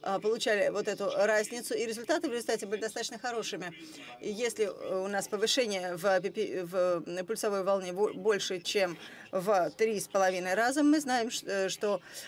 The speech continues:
а, пациент будет отвечать на инфузионную терапию, то есть, соответственно, нам сердечный выброс уже измерять не надо. Мы можем его измерить,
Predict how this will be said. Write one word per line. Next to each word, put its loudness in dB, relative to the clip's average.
а, 2
пациент -2
будет -4
отвечать -2
на -4
инфузионную -2
терапию, -2
то -2
есть, -2
соответственно, -4
нам -2
сердечный -4
выброс -6
уже -4
измерять -4
не -8
надо. 0
Мы -2
можем -4
его -2
измерить, -6